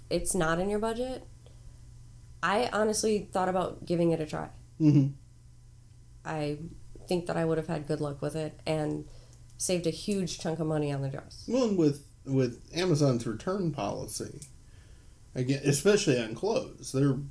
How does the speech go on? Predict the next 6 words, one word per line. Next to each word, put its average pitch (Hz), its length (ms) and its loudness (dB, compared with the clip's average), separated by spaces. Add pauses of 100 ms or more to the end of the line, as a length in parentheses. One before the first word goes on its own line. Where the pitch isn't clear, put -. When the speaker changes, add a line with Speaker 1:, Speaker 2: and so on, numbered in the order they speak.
(120)
Speaker 2:
pretty, 117 720 0
pretty 120 500 0 (240)
loose 143 580 2
with 113 240 -2
accepting 113 1000 -2
that 107 260 -2